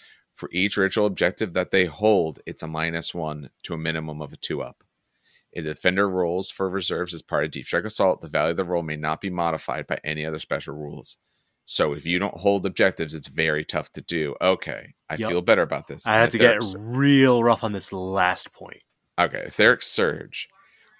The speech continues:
Speaker 1: Once the defender has successfully performed a Deep Strike Assault, all models with the infantry and cavalry,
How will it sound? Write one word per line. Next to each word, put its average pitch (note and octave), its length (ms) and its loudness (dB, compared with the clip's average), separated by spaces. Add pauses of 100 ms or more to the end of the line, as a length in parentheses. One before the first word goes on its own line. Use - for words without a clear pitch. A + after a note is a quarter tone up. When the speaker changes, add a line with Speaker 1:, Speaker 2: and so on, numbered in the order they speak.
(120)
Speaker 1:
Once F#2+ 240 -2
the D3+ 80 0
defender B2 260 0
has F#2+ 120 0
successfully F#2+ 420 -2
performed G#2 240 -4
a - 20 -4
Deep F2 160 -2
Strike G2+ 160 0
Assault, D#2+ 380 -2
all E2+ 180 0
models F#2 320 0
with E2+ 80 -8
the - 100 -10
infantry F2 380 -6
and F2 80 -6
cavalry, E2+ 680 -6